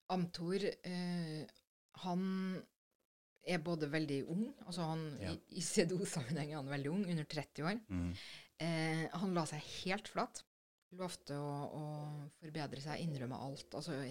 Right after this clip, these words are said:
Speaker 1: veldig sånn, når, på sånn, eh, skole i hva gjør du når du er blitt tatt i noe gærent, så har han gjort alt riktig.
Speaker 2: Ja.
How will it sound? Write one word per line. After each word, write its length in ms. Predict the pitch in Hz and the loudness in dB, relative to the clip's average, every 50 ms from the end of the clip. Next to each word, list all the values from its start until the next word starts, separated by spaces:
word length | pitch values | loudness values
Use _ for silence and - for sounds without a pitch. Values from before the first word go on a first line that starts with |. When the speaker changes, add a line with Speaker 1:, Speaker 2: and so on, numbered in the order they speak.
| 117 - - 104 - - - 147 - | -6 -8 -12 -16 -18 -18 -16 -4 -2
Speaker 1:
veldig 360 | 165 175 175 165 139 143 147 | 0 0 0 2 0 0 0
sånn, 260 | - 190 165 156 151 139 - - - - _ _ - _ _ _ _ _ - | 0 0 0 0 0 -2 -4 -10 -18 -20 _ _ -20 _ _ _ _ _ -6
når, 200 | 175 170 160 - 107 127 - - - | -2 -2 -2 -2 -2 -6 -8 -10 -6
på 100 | - 175 165 | -4 -2 0
sånn, 220 | 170 156 156 151 151 | 0 0 0 0 0
eh, 240 | 151 143 143 147 156 - - - - | 0 0 0 -2 -2 -6 -8 -12 -8
skole 560 | - - - - - 175 175 175 160 147 139 | -6 -6 -6 -6 -8 -10 -4 0 2 2 2
i 300 | 139 - 165 160 160 156 | 2 2 2 2 2 2
hva 280 | 156 - - 143 156 156 | 2 0 0 2 4 4
gjør 240 | 160 156 143 131 131 | 6 6 6 6 4
du 40 | 131 | 4
når 200 | 139 139 131 135 | 2 0 0 0
du 60 | 143 139 | 0 0
er 80 | 135 | 0
blitt 180 | 147 151 - - | -2 -4 -4 -4
tatt 240 | - 139 - - - | -6 -6 -6 -8 -10
i 60 | 139 147 147 143 | -8 -8 -8 -8
noe 120 | 147 151 - | -12 -6 -2
gærent, 320 | 156 143 127 143 175 170 - | 0 2 4 4 2 2 2
så 140 | 170 156 151 | 2 2 2
har 120 | 156 151 | 2 0
han 120 | 139 135 135 | 0 0 -2
gjort 180 | 135 - - - | -4 -6 -6 -4
alt 240 | - 175 - - - | -4 -4 -4 -4 -8
riktig. 260 | 110 - - 104 120 - - - _ - | -8 -4 0 0 -2 -2 -4 -12 _ 0
Speaker 2:
Ja. 140 | 107 101 | 2 2